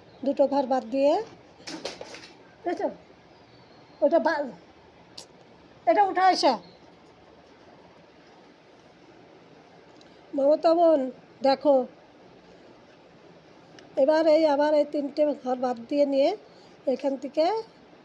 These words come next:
এই লংগুলো আস্তে আস্তে চেন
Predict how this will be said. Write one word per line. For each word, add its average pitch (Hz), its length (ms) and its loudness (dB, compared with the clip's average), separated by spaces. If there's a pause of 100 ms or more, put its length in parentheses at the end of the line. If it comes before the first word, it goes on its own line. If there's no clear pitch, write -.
(420)
এই 269 460 2
লংগুলো 269 540 -2 (920)
আস্তে - 300 -8
আস্তে 269 320 -4 (1200)
চেন 277 180 0